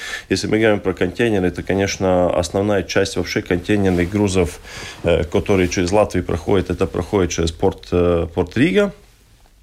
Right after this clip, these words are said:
Э, и контейнерные груза год на год, э, продолжают расти. Конечно, в этом году, э,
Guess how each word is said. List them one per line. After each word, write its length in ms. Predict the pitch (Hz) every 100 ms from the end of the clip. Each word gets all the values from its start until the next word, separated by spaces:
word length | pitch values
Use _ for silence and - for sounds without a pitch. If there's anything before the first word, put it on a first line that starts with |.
| _ - 95
Э, 300 | 92 85 78
и 280 | 98 110 101
контейнерные 480 | 98 90 123 104 92
груза 440 | 95 95 139 151 - - -
год 280 | 98 110 110
на 140 | 92 90
год, 340 | 123 143 -
э, 240 | - 90 90
продолжают 540 | 95 92 92 101 95
расти. 420 | 92 85 - 67 - - -
Конечно, 640 | 110 123 135 135 123 120 113
в 80 |
этом 300 | 143 147 120
году, 580 | 117 107 120 127 120 117
э, 240 | - 104